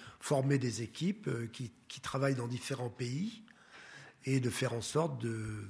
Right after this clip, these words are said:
euh, d'écrire des livres, de faire connaître des, ces points de vue-là, euh, un peu partout, euh, et aussi à l'étranger. Et puis il y a d'autres gens qui pensent comme moi, et, et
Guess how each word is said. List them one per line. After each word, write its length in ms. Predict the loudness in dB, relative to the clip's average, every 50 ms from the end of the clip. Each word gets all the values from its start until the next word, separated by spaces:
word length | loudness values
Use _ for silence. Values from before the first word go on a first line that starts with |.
| -12 -14 -18 -20 -20 -20 -20 -20 -20 _ _ -12
euh, 40 | -12 -10 -10 -10 -10 -10 -10 -12 -12 -12 -12 -4 -4
d'écrire 380 | -2 0 2 4 4 4 4
des 120 | 2 0 0
livres, 400 | 2 2 4 6 6 6 6 4
de 80 | 2
faire 260 | 0 0 -2 -2 -2
connaître 520 | 0 0 2 2 2 0 0 -2 -8 -8 -6
des, 480 | -4 -4 -2 -2 -2 -4 -4 -8 -10 -14 -18 -20 -20 -18 -14
ces 300 | -10 -10 -4 -2 -2 -4
points 240 | -2 0 0 0 0
de 60 | 0
vue-là, 540 | -2 -2 -2 -2 0 2 2 2 2 2 0
euh, 360 | -2 -2 -4 -4 -6 -8 -10 -12 -14 -20 -20 -20 -20 -20 -16 -6 -6
un 80 | -6 -2
peu 140 | 0 -2
partout, 680 | 0 0 -4 -6 -6 -10 -8 -6 -4 -2 -2 0 -2 -2
euh, 160 | -2 -4 -4 -6 -6 -8 -8 -10 -12 -14 -16 -20 -20 -20 -20 _ -10 -8
et 80 | -6 -4
aussi 320 | -4 -2 -4 -2 0 0
à 40 | 0
l'étranger. 720 | -2 -2 -6 -6 -6 -6 -4 -4 -2 0 0 0 -2 -2 -6 -12 -18 -20 -14 -8 -8
Et 60 | -6
puis 160 | -2 2 4
il 20 | 4
y 20 |
a 40 | 4
d'autres 220 | 4 2 0 0
gens 220 | 2 2 2 2 2
qui 180 | 0 -4 -10
pensent 300 | -8 -6 -6 -4 -4 -6
comme 180 | -6 -6 -6 -6
moi, 400 | -4 -4 0 2 2 4 4 2
et, 320 | 2 0 -2 -4 -6 -8 -12 -16 -20 -20 -18 -18 -18 -18 -18 -20 -20 -20 _ -12 -10
et 220 | -10 -8 -8 -10